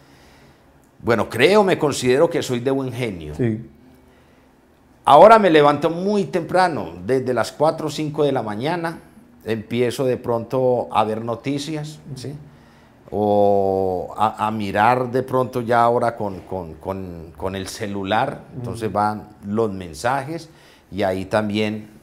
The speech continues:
Speaker 1: la noticia, la, entonces ahí ya empiezo pues a abrirlas, echarle comida a mis animales, a los perros, de pronto salgo con ellos a caminar, con mi señora también salgo a caminar,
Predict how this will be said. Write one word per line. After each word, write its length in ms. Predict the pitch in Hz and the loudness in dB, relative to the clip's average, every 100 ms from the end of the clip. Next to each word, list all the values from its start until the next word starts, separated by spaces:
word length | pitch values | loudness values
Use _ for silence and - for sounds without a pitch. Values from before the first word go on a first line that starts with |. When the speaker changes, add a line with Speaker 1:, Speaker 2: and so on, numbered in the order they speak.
| - 87 | -20 -12
Speaker 1:
la 200 | 98 101 | -6 -6
noticia, 600 | 101 95 - 110 104 120 | -6 -10 -8 -8 -6 -6
la, 100 | 107 | -6
entonces 420 | 101 - 92 92 92 | -8 -10 -14 -4 -2
ahí 300 | 98 95 90 | 0 -2 2
ya 380 | 107 107 107 104 | 4 6 4 -8
empiezo 640 | 95 - 98 98 - 101 | -12 -8 -4 -4 -4 -6
pues 320 | 104 101 - - | -6 -8 -8 -4
a 60 | |
abrirlas, 580 | 101 117 139 139 127 - - - - - _ _ _ | -4 0 -2 -2 -6 -8 -20 -20 -20 -20 _ _ _
echarle 480 | 110 104 120 110 113 | -6 -2 0 0 0
comida 680 | 107 101 107 110 110 101 98 | -4 -4 -2 0 0 -2 -6
a 40 | |
mis 200 | 98 95 | -6 -10
animales, 560 | 92 90 92 127 131 113 | -10 -8 -2 -2 -2 -6
a 60 | |
los 200 | 101 90 - | -8 -10 -4
perros, 420 | 120 131 139 135 - - - - | 0 0 -2 -10 -18 -20 -20 -10
de 160 | 101 104 | -6 -6
pronto 340 | - 101 113 | -6 -8 -8
salgo 380 | 104 117 113 110 | 0 0 2 -4
con 160 | 107 98 | -4 -6
ellos 320 | 104 113 101 | -6 -6 -8
a 140 | 95 | -10
caminar, 500 | 98 95 90 107 127 | -6 -6 -4 -2 -2
con 180 | - 110 | -4 -6
mi 80 | 101 | -6
señora 480 | 98 90 98 107 104 | -8 -8 -6 -4 -4
también 540 | 92 87 95 98 80 | -8 -8 -8 -8 -12
salgo 480 | - 110 104 110 107 - - _ _ _ _ _ - | -4 -4 -2 -4 -4 -12 -20 _ _ _ _ _ -2
a 140 | 113 | 0
caminar, 600 | 123 113 101 113 143 170 | 2 0 0 0 2 0